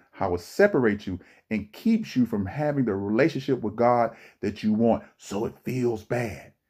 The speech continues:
And all you have to do, and I'm gonna say this, it sounds easy, but it is, it, it's the journey. You have to trust God and give it over to the Holy Spirit and learn your word so you can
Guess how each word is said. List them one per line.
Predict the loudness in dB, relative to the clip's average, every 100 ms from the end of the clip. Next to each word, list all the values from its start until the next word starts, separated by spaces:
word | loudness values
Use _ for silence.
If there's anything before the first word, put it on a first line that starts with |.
| _ -20 _
And | -8 0
all | 8 8 8 4
you | 0
have | -2 -4
to | -8
do, | -4 -2 -2 -8 _ _ _ _ _ _ _ _ _ _ _ _ _ _ _ _ _ _ _ _ _ _ _ _ _ -2
and | 2
I'm |
gonna | 2
say | 4 2
this, | 2 -4 -12 _ _ _
it | -6 -6
sounds | 2 4 4 2
easy, | -2 -2 -4
but | 0 4 4
it | 4
is, | 2 0
it, | 0 0
it's | 0 -2
the | -2
journey. | 2 2 2 -2 -10 _ _ -12
You | 2 2 4
have | -2 -4
to | -8
trust | -2 -2 0
God | -4 -2 -2 -4
and | -8 -6
give | -6
it | -4
over | -4
to | -4
the |
Holy | -6 -4 -6
Spirit | -10 -8 -8 -10 -16 -20 _
and | -8 -6 -2
learn | 0 0 0
your | -2
word | 0 2 2 0 -4
so | -8
you | -6 0 -2
can | -2 -8